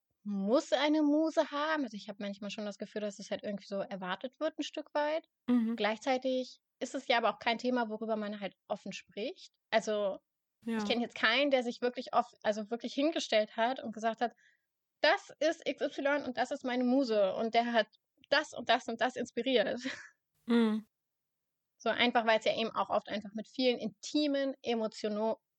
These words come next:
Speaker 1: Emotionen, so, mit vielen intimen Emotionen zusammenhängt, die man ja ne-, nicht immer unbedingt an die Öffentlichkeit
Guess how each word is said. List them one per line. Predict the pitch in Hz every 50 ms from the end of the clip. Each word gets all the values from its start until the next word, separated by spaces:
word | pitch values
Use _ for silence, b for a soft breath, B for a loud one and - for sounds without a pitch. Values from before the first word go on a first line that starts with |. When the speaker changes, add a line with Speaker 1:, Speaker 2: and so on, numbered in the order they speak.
| _ _ -
Speaker 1:
Emotionen, | 226 190 185 185 175 - - - - 190 185 190 190 180 175 190 214 - _ _ _ _ _ _
so, | - - 196 180 b b b b b b
mit | 233 202
vielen | - - 294 294 277 -
intimen | - 226 - - 269 269 269 -
Emotionen | - 240 220 214 208 - - 233 233 233 233
zusammenhängt, | - 196 185 180 196 202 208 208 196 202 196 196 -
die | 202
man | 196 190 190
ja | 190 185
ne-, | 196 202 190 202 - -
nicht | - 220 220 214 - _ -
immer | 202 196 190 190 - -
unbedingt | 196 185 190 190 190 - -
an | 202 196
die | 180 -
Öffentlichkeit | 226 - - - _ - 196 190 - - - 196 196 196 -